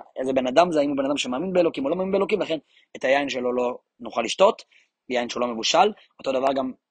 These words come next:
אה, אה, קצת יותר אפור להגדיר את זה, אבל גם יהודי שלא שומר שבת ב-, באופן גלוי מול כולם ברבים, וגם יהודי שלא מאמין לקדוש ברוך הוא בגלוי מול כולם מול רבים, יש הבדל אם היהודי לא דתי במאה אחוז, אבל הוא לא עושה צעדים נחרצים נגד הדת. כלומר,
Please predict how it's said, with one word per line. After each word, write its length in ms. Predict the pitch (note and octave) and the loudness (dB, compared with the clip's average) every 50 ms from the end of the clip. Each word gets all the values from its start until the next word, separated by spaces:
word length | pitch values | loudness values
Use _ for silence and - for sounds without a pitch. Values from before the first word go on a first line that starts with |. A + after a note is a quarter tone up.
| _ | _
אה, 60 | A2 G#2+ G#2 G#2 G#2 G2+ - - _ _ _ _ _ _ F#2 | -12 -10 -10 -10 -10 -12 -12 -16 _ _ _ _ _ _ _
אה, 260 | G2 G2+ G2 F#2+ G2 A2 | -20 -18 -18 -16 -14 -12
קצת 140 | - A2 G#2 | -10 -10 -8
יותר 220 | C3+ A#2+ A2 G#2+ | -4 -2 0 0
אפור 260 | G2+ - C3+ B2+ A#2+ | 0 0 0 2 2
להגדיר 340 | A2+ A2 A2 C3+ F#3 G#3 G3 | 2 0 4 6 6 6 6
את 60 | E3 | 6
זה, 100 | C#3 B2+ | 4 0
אבל 160 | A#2 A2+ A2+ A2+ _ - - _ _ _ B2+ | -2 -2 -6 -8 _ -20 -20 _ _ _ -2
גם 220 | C3+ D3+ D#3+ E3 | 0 0 0 0
יהודי 440 | D#3+ D#3 D3 C3 B2+ A#2+ C3+ C3 A#2 - _ _ _ _ _ _ _ _ _ _ _ _ - - | 0 0 0 -2 -4 -4 -6 -6 -6 -8 _ _ _ _ _ _ _ _ _ _ _ _ -12 -8
שלא 280 | - - C3+ D3 D3 | -4 0 0 0 0
שומר 260 | C#3+ - C#3 C3+ C#3 | 0 -2 -2 -2 -2
שבת 400 | B2+ - B2+ A#2 B2 B2 A#2 - - | -2 -2 -2 -2 -2 -2 -4 -4 -6
ב-, 300 | A2+ B2 A#2 A2+ A2 A#2 | -8 -6 -6 -6 -4 -2
באופן 360 | B2 C3 C#3 C3 - D#3 D3+ | 0 0 0 0 -2 -2 0
גלוי 240 | D3 D3+ F3 G3 G#3 | 4 4 4 4 4
מול 180 | G3 G3 F#3+ F3+ | 2 -2 -4 -4
כולם 240 | - F3 E3 D#3+ E3 | -2 -2 -2 0 0
ברבים, 360 | D#3 D#3 C#3+ C#3+ C3 B2+ A#2+ A2+ | 0 -2 -2 -4 -6 -8 -10 -8
וגם 180 | A#2+ D3 D3 | -8 -6 -6
יהודי 160 | D3 D3 C#3+ | -6 -6 -6
שלא 240 | C#3 - - C3+ D3 | -8 -8 -6 -6 -6
מאמין 160 | D3 C#3+ D3 | -6 -6 -8
לקדוש 260 | D3+ D3 D3 D3+ E3+ E3 | -8 -8 -8 -8 -8 -8
ברוך 120 | D#3 - | -10 -10
הוא 80 | D3+ C#3+ | -10 -10
בגלוי 280 | C#3 C3 C#3 C#3+ C#3+ | -10 -10 -10 -10 -10
מול 140 | C3+ C3+ C3 | -12 -14 -16
כולם 200 | - C#3 C3 C3 | -10 -8 -8 -8
מול 120 | C3 C3+ | -6 -6
רבים, 280 | B2 C3 C3+ F3+ G#3 F#3+ - - - - - | -6 -4 -4 -4 -6 -6 -10 -16 -20 -8 -4
יש 100 | F#3+ - | 0 2
הבדל 180 | A3+ G3+ G#3+ G#3+ | 4 4 4 4
אם 80 | G#3 | 4
היהודי 200 | F3+ E3 D#3+ F3 | 0 0 0 0
לא 100 | F3 F3+ | -2 -2
דתי 340 | E3+ E3 - - F#3 F#3 F3 | -2 -4 -6 -6 -8 -8 -6
במאה 240 | D#3 D#3+ E3 E3+ E3+ | -6 -4 -2 -2 -2
אחוז, 240 | F3 - A#3+ B3+ G3+ | -2 -2 -4 -4 -2
אבל 140 | E3+ D#3+ D3+ | 0 -2 0
הוא 80 | D3+ | 0
לא 80 | E3+ G3 | 0 0
עושה 200 | G#3+ - G#3 F#3 | 0 -2 -4 -6
צעדים 280 | - E3+ D3+ E3 F3+ | -8 -6 -6 -6 -6
נחרצים 520 | F3 D#3+ A#2+ G#2+ - C3+ - - E3+ D#3+ D3 | -6 -6 -6 -6 -6 -6 -6 -8 -8 -8 -6
נגד 160 | C#3 C3+ B2+ | -6 -6 -4
הדת. 220 | B2 A#2 G#2 F#2+ | -4 -4 -6 -8
כלומר, 220 | - - B2 C3 | -8 -8 -8 -8